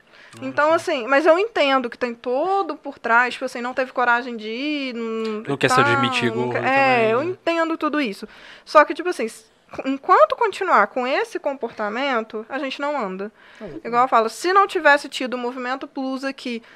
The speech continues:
Speaker 1: pra poder ajudar a caminhar, ia tá igual tava
Speaker 3: Não,
Speaker 1: há
Speaker 3: pessoal,
Speaker 1: cinco
Speaker 3: se não
Speaker 1: anos
Speaker 3: tivesse
Speaker 1: atrás.
Speaker 3: capinado lá atrás, não tá, não
Speaker 1: É.
Speaker 3: tinha nem isso que tem agora.
Speaker 1: Então agora a gente vê muita gente querendo pegar a aba do,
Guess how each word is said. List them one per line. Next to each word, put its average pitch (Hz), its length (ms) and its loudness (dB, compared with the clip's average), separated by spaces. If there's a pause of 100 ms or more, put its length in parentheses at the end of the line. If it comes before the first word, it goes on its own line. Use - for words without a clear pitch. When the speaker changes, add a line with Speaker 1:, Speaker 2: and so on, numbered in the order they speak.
(180)
Speaker 1:
pra 240 140 0
poder 240 520 2
ajudar 247 600 4
a - 20 -10
caminhar, 240 580 2
ia 254 200 0
tá 240 160 2
igual 247 200 0
tava 247 460 0
Speaker 3:
Não, 233 100 -2
Speaker 1:
há 240 40 -2
Speaker 3:
pessoal, - 160 -4
Speaker 1:
cinco 247 120 -4
Speaker 3:
se - 60 -2
não 262 60 -2
Speaker 1:
anos 247 120 -4
Speaker 3:
tivesse 175 180 2
Speaker 1:
atrás. 185 180 4
Speaker 3:
capinado 180 400 6
lá 185 80 6
atrás, 180 360 2
não 196 80 -6
tá, 208 120 4
não 240 80 4
Speaker 1:
É. 220 60 4
Speaker 3:
tinha 202 200 2
nem 240 260 2
isso 233 140 -2
que - 60 -18
tem 208 100 4
agora. 143 260 2
Speaker 1:
Então 285 200 6
agora 285 260 6
a - 20 0
gente 320 240 -4
vê 311 280 2
muita 311 260 -2
gente 311 220 -6
querendo 285 320 -2
pegar 254 380 2
a - 20 8
aba 247 140 0
do, 254 60 -10